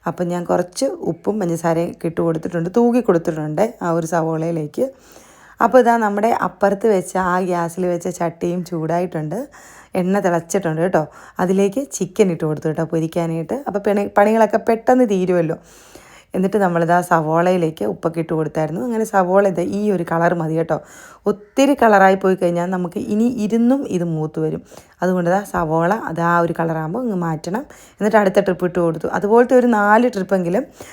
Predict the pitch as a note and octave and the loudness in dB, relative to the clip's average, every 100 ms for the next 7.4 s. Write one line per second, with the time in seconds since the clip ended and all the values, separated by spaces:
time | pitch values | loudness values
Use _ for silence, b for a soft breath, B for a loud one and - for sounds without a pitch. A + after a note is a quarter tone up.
0 | B - G3 G3 B3 C4 F#3+ E3 F3+ G#3 | B -4 0 2 2 0 0 0 2 2
1 | G3 D#3+ F3 F3 F#3 E3 D#3+ E3 B3+ B | 0 0 2 4 4 2 -2 -4 -4 B
2 | B B G3 G#3 A#3+ A#3 A#3 F#3+ G#3 G#3 | B B -2 2 2 2 2 2 2 2
3 | G#3 D4 - - F#3+ F#3 G#3 G#3+ A3+ B3 | 0 -2 -4 -2 0 2 4 4 4 2
4 | A#3 G3+ F#3+ F#3 F#3+ - C4 G3+ F3 F#3 | -2 -2 0 0 -2 -2 0 2 4 2
5 | F#3 E3+ F#3 E3+ E3 D#3+ C#3+ E3 F3+ F3 | 2 -2 -4 -4 -4 -4 -4 -4 -4 -6
6 | E3 E3 D#3+ G#3+ B B B B G3 A3 | -6 -8 -6 -6 B B B B -2 -2
7 | F3+ F3 G3 | -2 0 2